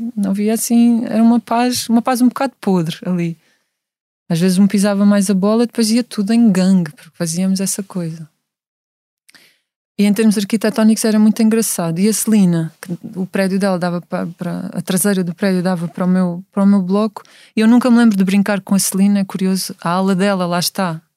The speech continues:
era outra, porque dela já estava de costas para o meu, não estava com a varanda virada. <laughs> E, e ela cresce naquele sítio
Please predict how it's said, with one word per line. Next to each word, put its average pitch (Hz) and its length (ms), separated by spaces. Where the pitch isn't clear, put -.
era 170 200
outra, 208 360
porque 180 320
dela 190 260
já 190 80
estava 185 300
de - 80
costas - 340
para - 160
o 180 40
meu, 196 160
não 208 100
estava 180 320
com - 140
a 180 60
varanda 180 380
virada. 180 320
<laughs> - 480
E, 240 400
e 240 140
ela 262 240
cresce - 520
naquele 262 480
sítio 247 760